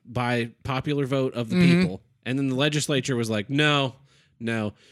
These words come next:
Speaker 1: you people are too stupid to know how you wanna vote.
Speaker 2: <laughs> Yeah.
Speaker 1: We're keeping it the way it was." And,
Speaker 2: Because
Speaker 1: uh,
Speaker 2: it'll keep us here.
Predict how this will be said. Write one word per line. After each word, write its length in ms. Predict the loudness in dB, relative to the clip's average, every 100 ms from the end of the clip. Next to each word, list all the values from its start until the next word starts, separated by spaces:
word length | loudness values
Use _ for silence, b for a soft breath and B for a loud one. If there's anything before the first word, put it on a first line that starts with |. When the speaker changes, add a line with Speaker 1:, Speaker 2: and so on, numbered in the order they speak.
| b -4
Speaker 1:
you 160 | -2
people 360 | 2 2 2 2
are 80 | 2
too 280 | 2 0 2
stupid 520 | 0 2 2 2 0
to 100 | 0
know 140 | 0
how 260 | 0 -2 0
you 120 | 2
wanna 160 | 2 2
vote. 400 | 2 4 4 6
Speaker 2:
<laughs> 100 | 4
Yeah. 220 | 6 6
Speaker 1:
We're 140 | 6 4
keeping 340 | 2 2 0
it 120 | 0
the 60 | 0
way 140 | 0
it 80 | 2
was." 460 | 2 2 0 -8 -12 b b b b _ _ -2
And, 400 | 2 2 2 4
Speaker 2:
Because 220 | 6 6
Speaker 1:
uh, 20 |
Speaker 2:
it'll 100 | 4
keep 220 | 4 2
us 180 | 2 0
here. 220 | -2 -6